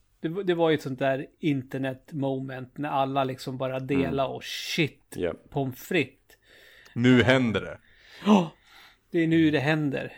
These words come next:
Speaker 1: Eh, men, eh, det gjorde det ju inte.
Speaker 2: Det hände inte.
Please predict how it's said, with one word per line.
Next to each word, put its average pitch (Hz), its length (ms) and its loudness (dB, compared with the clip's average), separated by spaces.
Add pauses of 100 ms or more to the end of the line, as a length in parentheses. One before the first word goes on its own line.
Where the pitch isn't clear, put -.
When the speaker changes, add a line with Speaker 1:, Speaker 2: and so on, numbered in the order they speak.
(100)
Speaker 1:
Eh, 127 760 -8 (680)
men, 135 360 -2
eh, 127 120 -4 (480)
det 165 100 0
gjorde 180 340 -2
det 208 80 0
ju 214 80 2
inte. 123 320 -8 (380)
Speaker 2:
Det - 100 -6
hände 107 320 -6
inte. 90 340 -10